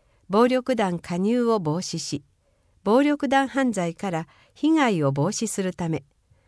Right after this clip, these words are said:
区が中学校等において生徒に教育を行うほか、教育機関に対し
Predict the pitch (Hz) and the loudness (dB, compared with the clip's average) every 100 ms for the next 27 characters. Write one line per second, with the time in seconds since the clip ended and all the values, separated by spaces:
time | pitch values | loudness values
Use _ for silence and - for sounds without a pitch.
0 | _ _ - 302 202 156 _ _ - 269 | _ _ -2 0 0 -4 _ _ -6 0
1 | 302 320 320 - 214 190 254 226 175 175 | 2 2 -2 -2 -4 -2 -2 0 0 -2
2 | 165 - 139 - _ - - 302 220 156 | -4 -4 -4 -4 _ -8 -2 -2 0 0
3 | 135 - 165 247 262 247 226 196 - 190 | -2 -2 -2 -2 -2 -2 0 0 -4 -4
4 | 180 170 165 143 139 139 _ _ _ _ | -2 -4 -6 -6 -8 -8 _ _ _ _
5 | _ - 240 262 247 254 - - 233 175 | _ 0 2 2 -2 -8 -6 -4 -2 -2
6 | 147 180 165 - - | -4 -4 -6 -8 -16